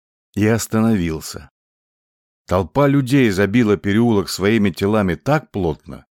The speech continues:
что он был похож на мешок, полный зерна. Впереди, где-то далеко еще, раздавался рев и визг людей. Звенели стекла,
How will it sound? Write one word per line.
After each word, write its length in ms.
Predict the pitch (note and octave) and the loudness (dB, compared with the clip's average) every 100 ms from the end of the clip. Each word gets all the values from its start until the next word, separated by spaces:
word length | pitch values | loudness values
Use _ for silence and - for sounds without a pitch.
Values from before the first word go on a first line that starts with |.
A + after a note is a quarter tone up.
| _ _ _ _ | _ _ _ _
что 480 | - - G2+ G2+ - | -18 -6 -2 -2 -2
он 360 | C#3 C#3+ A2 D2 | 0 2 0 -4
был 360 | D2+ D#2 B2+ A2+ | -8 -2 0 0
похож 640 | - G#2 - C#3 B2+ - _ _ | -2 -2 -2 -2 -2 -6 _ _
на 120 | F2 | -2
мешок, 600 | G#2 B2 - G2+ C2+ - _ | 2 0 0 -4 -4 -10 _
полный 400 | E2+ G2 G#2 G#2 | -2 0 2 0
зерна. 560 | F#2+ G#2+ F2 C#2+ C2 - _ _ _ _ _ _ _ _ _ _ _ | 0 -2 -2 -8 -14 -20 _ _ _ _ _ _ _ _ _ _ _
Впереди, 920 | _ G2 G2 G#2 A#2+ D#3 G#2 C2 _ _ _ _ _ _ - | _ 0 2 0 2 2 2 -2 _ _ _ _ _ _ -10
где-то 460 | D#2 E2 A2+ A2 | -4 -2 0 0
далеко 500 | F#2 A2 C3 - G#2 | 0 2 2 0 0
еще, 540 | E2 D2+ - - C#2+ - _ _ _ - | 0 -2 -8 -8 -10 -12 _ _ _ -8
раздавался 760 | D#2+ F2 E2 G2+ A#2 G#2 G2 F2+ | -4 -2 0 2 2 0 -2 -2
рев 560 | F#2+ C3 B2+ - - _ _ _ _ | 0 0 0 -6 -20 _ _ _ _
и 100 | G#2+ | -4
визг 480 | F#2 G#2 B2+ G#2+ - | 0 2 0 0 -4
людей. 580 | G#2 G#2 D#2+ D2+ C#2 C#2+ _ _ _ _ _ _ - | -2 0 -2 -6 -8 -16 _ _ _ _ _ _ -10
Звенели 500 | E2 G2 A#2 A#2 A2+ | -2 2 2 2 0
стекла, 760 | - - F#2 D#2 - D2 C#2+ | -4 -4 -2 -2 -6 -12 -12